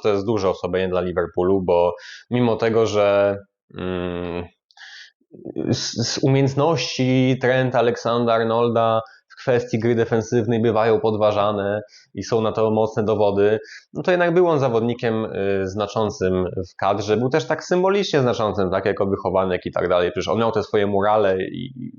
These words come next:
i całą otoczkę wokół siebie, więc było to odejście, które na pewno zabolało. Natomiast okazało się, że już normalnie na szybko przed Frimpong za czterdzieści milionów,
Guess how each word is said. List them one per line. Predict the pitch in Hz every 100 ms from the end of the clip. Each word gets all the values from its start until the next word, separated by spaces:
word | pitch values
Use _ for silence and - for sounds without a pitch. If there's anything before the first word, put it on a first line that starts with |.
| -
i |
całą | - 104
otoczkę | 95 110 107 110
wokół | 95 95 101
siebie, | 98 90 131 - - - -
więc | 226
było | 220 214 151
to | 131
odejście, | 120 110 - 104
które | 104 104
na | 98
pewno | 95 92
zabolało. | 90 92 92 87 98 143 - - -
Natomiast | 185 208 202
okazało | 202 185 180 175
się, | 175
że | 190
już | 226 196
normalnie | 170 165 175
na | 156
szybko | 135 139 147
przed | 139 127 117
Frimpong | - 117 110 107 107 - _ _ _ _ _ _ -
za | 123
czterdzieści | 135 127 117 123 113
milionów, | 101 101 101 98 92 -